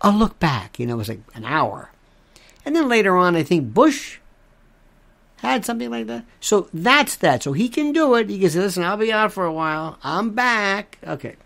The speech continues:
Remember, after, after Reagan was shot in eighty-one, nobody knew what to do. Was he, w-, he's not dead, thank God, but what happened? W-, what, w-,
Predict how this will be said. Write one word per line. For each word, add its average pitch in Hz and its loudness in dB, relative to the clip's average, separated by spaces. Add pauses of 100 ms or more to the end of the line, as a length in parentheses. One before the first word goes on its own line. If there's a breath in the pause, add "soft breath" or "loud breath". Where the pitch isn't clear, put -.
(1300 soft breath)
Remember, 233 6
after, 170 2 (180)
after 160 0
Reagan 185 6
was 139 4
shot 190 2
in 147 0
eighty-one, 165 2 (220)
nobody 202 4
knew 165 6
what 214 2
to 175 2
do. 120 0
Was 139 0
he, 151 4 (440)
w-, 160 4 (480)
he's 160 0
not 170 0
dead, 226 -4
thank 139 2
God, 135 0
but 143 -2 (280)
what 165 0
happened? 185 -2
W-, 135 -2
what, 170 -4
w-, 175 -12